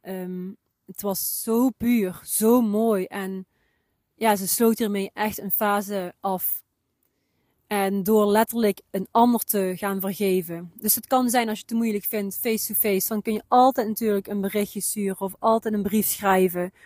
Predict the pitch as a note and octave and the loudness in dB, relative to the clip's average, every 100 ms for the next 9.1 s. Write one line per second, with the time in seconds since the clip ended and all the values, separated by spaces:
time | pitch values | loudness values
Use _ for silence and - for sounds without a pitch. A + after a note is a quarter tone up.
0 | - - G#3 G#3+ - G3 F#3+ G3+ F#3 F3+ | -16 -8 -2 0 0 -2 -2 -2 -2 -4
1 | - F#3+ G#3 - G#3 G3 F#3+ - _ _ | -6 -4 -2 -2 -2 -2 -2 -6 _ _
2 | _ _ G3 G3+ G#3 G#3 G3 F#3+ G3+ F#3 | _ _ -4 -2 -2 0 -2 -2 -2 -2
3 | F#3 F#3 _ _ _ _ _ _ _ - | -2 -4 _ _ _ _ _ _ _ -6
4 | G3 F#3+ A3 G3+ G3+ - G3+ F#3 F#3 E3+ | -4 -2 0 0 -2 -4 -4 -4 -6 -8
5 | F3 _ _ _ _ _ _ _ - F3+ | -12 _ _ _ _ _ _ _ -14 -12
6 | F3+ F3+ F#3 - A3 G#3 A#3 G#3 F3+ F#3+ | -10 -12 -14 -4 0 2 2 0 0 0
7 | F3+ - F#3+ F#3 F3+ F3 F3 - E3 F3+ | 0 -4 -6 -4 -4 -4 -6 -10 -8 -4
8 | F3 E3 E3 F3+ _ _ _ - F3+ F3+ | -4 -6 -12 -18 _ _ _ -18 -16 -14